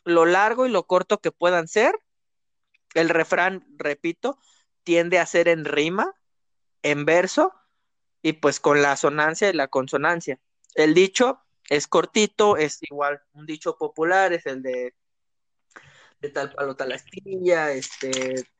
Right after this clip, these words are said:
algún otro pudiera ser, este, ay, no sé, déjame pensar, este,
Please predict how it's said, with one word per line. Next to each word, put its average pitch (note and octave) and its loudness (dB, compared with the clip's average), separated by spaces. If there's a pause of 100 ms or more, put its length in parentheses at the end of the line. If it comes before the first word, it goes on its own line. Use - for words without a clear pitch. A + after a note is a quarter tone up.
(380)
algún D3 0
otro E3 2
pudiera D3 4
ser, D3 6
este, B2+ 2
ay, - -2 (140)
no C#3+ 0
sé, C#3 2
déjame D3+ 0
pensar, B2+ 2
este, A#2+ 4